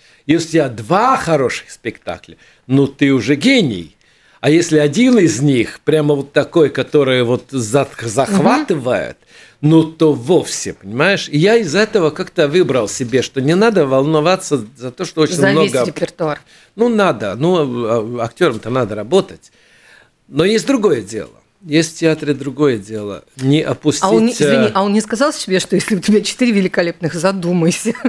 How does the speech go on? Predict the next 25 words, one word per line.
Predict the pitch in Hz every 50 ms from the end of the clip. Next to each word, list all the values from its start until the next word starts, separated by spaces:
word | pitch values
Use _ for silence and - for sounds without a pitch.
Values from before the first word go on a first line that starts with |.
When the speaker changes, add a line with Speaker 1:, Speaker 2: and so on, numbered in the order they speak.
| - - - - -
Speaker 1:
Тогда | - - 196 170 165 190 185
задумайся. | 165 - - - - 175 165 143 127 120 120 113 - - - - 214 233 208 147
<laughs> |
Ну, | - - 160 151 151
это | - - - - 339 320 -
ты | - - 440 294
вот | 240 233
Speaker 2:
Я | 214 214 233
Speaker 1:
щас | 247 240 302
Speaker 2:
бы | 214
Speaker 1:
говоришь. | 233 233 226 214 226
Speaker 2:
сказала | 226 202 190 202 208
Speaker 1:
Да, | - 135 127 113
Speaker 2:
так. | - 269 -
Speaker 1:
да, | 120 110 101 - 277 392 427 403
да. | 330 127 117 107 101 - _ - - - - - - - 208 - _
Но, | - 143 151 156 160 160 156 147 139
но | 139 139 156 156
то, | 151 220 220
что | 208 - - 190 160 143
я | 143 151 160 160
думаю, | 151 170 165 160 147
что | 131 - - 160
очень | 151 - 156 156 151 151
важно, | 185 208 220 190 143 123 123 113 104 90 78